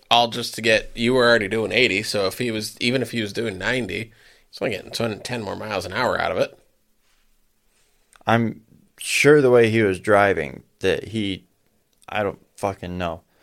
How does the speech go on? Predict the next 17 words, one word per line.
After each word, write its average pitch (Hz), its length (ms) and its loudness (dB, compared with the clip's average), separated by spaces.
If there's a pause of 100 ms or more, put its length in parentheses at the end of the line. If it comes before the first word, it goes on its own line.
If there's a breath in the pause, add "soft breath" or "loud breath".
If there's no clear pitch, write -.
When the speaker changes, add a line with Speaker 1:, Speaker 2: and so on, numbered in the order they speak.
(540 soft breath)
Speaker 2:
I 113 100 4
don't 98 160 2
know 92 80 -2
why 85 200 -2
you 85 120 -8
drive 82 300 -4
like 85 200 -8
that. 85 300 -6 (400)
That's 107 220 -6
just - 180 -10
me, - 160 -12
though. 82 220 -10 (1900)
I 104 160 2
will 104 320 4
say 101 360 0
lately, 104 680 0 (1120)
um, 87 500 -4